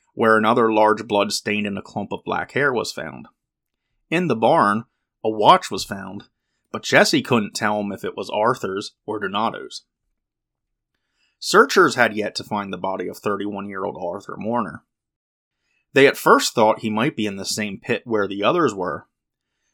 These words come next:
but aside from a bucket containing the women's clothes, all three were nearly naked, nothing was to be found there. Still, Arthur was nowhere to be found.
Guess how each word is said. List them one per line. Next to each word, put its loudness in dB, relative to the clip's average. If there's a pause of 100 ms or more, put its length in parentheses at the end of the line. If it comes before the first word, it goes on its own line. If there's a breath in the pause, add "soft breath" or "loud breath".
(100)
but 2
aside 2
from 0
a 0
bucket 2
containing -2
the -8
women's -2
clothes, -2 (540)
all -4
three -2
were 0
nearly -4
naked, -4 (720)
nothing 2
was -8
to -16
be -12
found 0
there. -12 (640)
Still, 2 (460)
Arthur 2
was -4
nowhere -4
to -10
be -12
found. -6